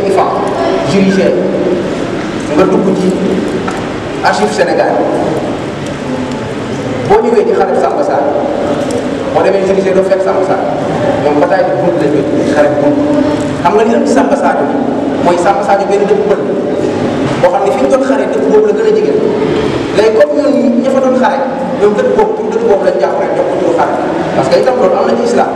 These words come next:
Badar bi ñu tuddee première xare ci islam, parce que place bi ñu doon xare moo tudd Badar. Ñoom ñu jël ko tuddee ko Samba Sarr, waaye bu dee archive nationale yi, ñoom Bountou lañ ko. Nga imaginer xare boobu,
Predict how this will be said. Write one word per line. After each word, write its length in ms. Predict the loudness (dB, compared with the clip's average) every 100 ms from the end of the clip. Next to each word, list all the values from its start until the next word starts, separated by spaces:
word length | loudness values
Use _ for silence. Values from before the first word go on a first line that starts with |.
| -6 -6 -6 -4
Badar 260 | 0 0 2
bi 100 | 0
ñu 100 | 0
tuddee 240 | 0 0 2
première 340 | 2 2 2
xare 220 | 2 2
ci 120 | 0 -2
islam, 280 | 0 0 -2 -4 -4 -2
parce 160 | 0 0
que 80 |
place 280 | 0 0 0
bi 80 | 0
ñu 80 | 2
doon 140 | 2
xare 180 | 2 2
moo 140 | 2 2
tudd 180 | 2 2
Badar. 240 | 2 2 0 0 -2 -2 -2 -2 -2 -4 -4 0
Ñoom 180 | 2 2
ñu 100 | 2
jël 180 | 2 2
ko 80 | 2
tuddee 240 | 2 2
ko 80 | 2
Samba 280 | 0 0 0
Sarr, 200 | 0 0
waaye 180 | 0 0
bu 80 | 0
dee 180 | 2 2 4 2
archive 360 | 2 2 0 0
nationale 400 | 0 0 0 -2
yi, 400 | -2 -2 -2 0
ñoom 120 | 2
Bountou 280 | 2 2 2
lañ 120 | 0
ko. 100 | 0 0 0 0 0 0 0 -2 -2 -2 -4 -6 -4 -4 -4 -4 -4 -4 -4 -6 -6 0
Nga 160 | 2
imaginer 440 | 4 4 2 2 2
xare 180 | 2 2
boobu, 240 | 2 0